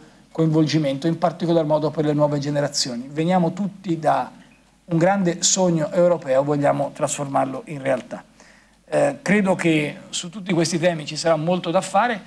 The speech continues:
Permettetemi di ringraziare di nuovo la cancelliera Merkel, perché questo appuntamento che segna per l'Italia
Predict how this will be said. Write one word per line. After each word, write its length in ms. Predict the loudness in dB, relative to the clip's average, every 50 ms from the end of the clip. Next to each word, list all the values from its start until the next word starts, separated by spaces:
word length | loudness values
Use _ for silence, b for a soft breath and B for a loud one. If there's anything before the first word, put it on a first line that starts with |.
| B B B B B
Permettetemi 680 | -6 -4 -4 -4 -2 -2 0 0 0 0 -2 -4 -4 -2
di 300 | 2 4 4 4 2 0 -2
ringraziare 680 | -2 0 0 -2 -2 -2 -2 0 0 0 0 0 -2
di 80 | -2 0
nuovo 480 | 2 4 4 2 2 -2 -4 -6 -8 B B B B B B B
la 160 | -2 -2 0
cancelliera 500 | 0 0 0 0 0 2 4 4 4 4
Merkel, 400 | 2 0 0 -2 0 0 -2 -2
perché 480 | -2 -4 -6 -6 -4 -2 -2 -2 -2
questo 320 | -2 -2 -2 -2 0 0 -2
appuntamento 720 | -2 -2 -4 -4 -2 0 0 0 0 -2 -4 -6 -8 -12
che 140 | -12 -8 -4
segna 380 | -2 0 2 2 0 0 -2 -6
per 180 | -8 -10 -10
l'Italia 520 | -10 -4 0 2 2 2 2 0 -2 -4